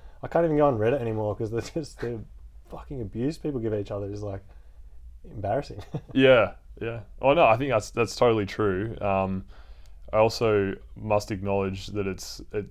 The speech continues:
Speaker 2: it's a bit rich coming from, from us, given the nature of this podcast and the whole, you know, the whole point of it is we're reacting to things.
Speaker 1: But we get outraged on merit.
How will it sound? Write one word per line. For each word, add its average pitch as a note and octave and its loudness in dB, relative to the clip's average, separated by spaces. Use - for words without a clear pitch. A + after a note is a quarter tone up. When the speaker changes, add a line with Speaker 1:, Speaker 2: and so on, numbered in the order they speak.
Speaker 2:
it's G#2 -10
a - -6
bit G#2+ -2
rich G2 -6
coming G2 -4
from, F#2+ -6
from G2+ -4
us, G2 0
given G2 -6
the F#2+ -4
nature G2 -4
of G2 -2
this F#2+ -6
podcast G#2 -2
and G2 -6
the F#2+ -6
whole, G2+ -6
you G#2+ -6
know, F#2+ -4
the G2+ -4
whole G#2+ 2
point G2 -2
of F#2+ -4
it F#2+ -2
is F#2 -6
we're F#2 -4
reacting G2 -2
to G2+ -4
things. F#2+ -8
Speaker 1:
But A#2+ 0
we D#3 2
get F#3 4
outraged C#3 4
on A#2 -4
merit. A#2+ -6